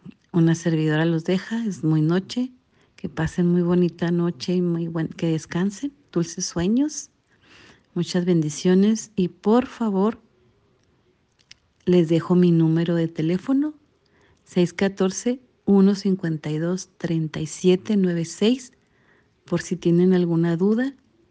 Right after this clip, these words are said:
no dejen de hablar conmigo para que no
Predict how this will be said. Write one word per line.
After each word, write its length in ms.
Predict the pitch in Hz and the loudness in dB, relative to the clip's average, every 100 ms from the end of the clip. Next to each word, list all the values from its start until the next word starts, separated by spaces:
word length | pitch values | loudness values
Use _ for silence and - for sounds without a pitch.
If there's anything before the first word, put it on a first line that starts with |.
| _ _ _ _ _ - | _ _ _ _ _ 2
no 260 | 185 185 | 6 8
dejen 480 | 180 185 - 226 226 - _ | 8 4 2 -4 -4 -8 _
de 100 | - | -4
hablar 480 | 165 156 156 160 175 | -2 -2 -2 -2 -4
conmigo 680 | - - 175 170 190 214 294 - _ _ _ _ _ _ _ _ _ _ _ - | -6 -4 0 2 2 0 -4 -6 _ _ _ _ _ _ _ _ _ _ _ -4
para 260 | 170 165 | -2 -2
que 220 | 160 165 | -4 -2
no 680 | 170 202 233 247 247 247 240 | 2 4 4 4 4 2 -2